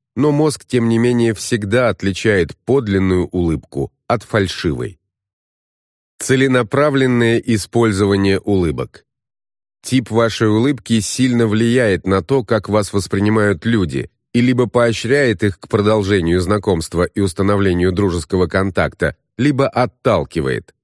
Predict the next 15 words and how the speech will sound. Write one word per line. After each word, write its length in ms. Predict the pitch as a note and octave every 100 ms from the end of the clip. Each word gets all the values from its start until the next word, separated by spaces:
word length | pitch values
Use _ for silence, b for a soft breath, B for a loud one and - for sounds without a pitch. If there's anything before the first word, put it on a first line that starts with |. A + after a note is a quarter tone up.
| _ _ _ _ _ _
Женщины 680 | F#2+ F#2 C3 F3 D#3 D3+ D3
чаще 420 | B2 D3 C#3 -
мужчин 460 | C#3+ D3+ - D#3 G2+
пользуются 640 | - G2+ F2+ F#2+ F2+ -
улыбкой 440 | G2 G2+ G#2 - F#2+
для 160 | E2+
того, 220 | F2 G2+ G#2
чтобы 300 | - F#2 F2+
контролировать 840 | G2 F#2 F#2+ G2+ G2+ F#2 F#2 -
темп 260 | - F#2+ -
развития 500 | F#2 F2 F#2 - F2+
отношений 800 | - F2+ F#2 F2+ - B2 A2 F2
при 180 | F#2+
первом 340 | F2+ G#2 F2+ F#2
знакомстве. 800 | F2 G#2+ G2+ E2+ C2 - B1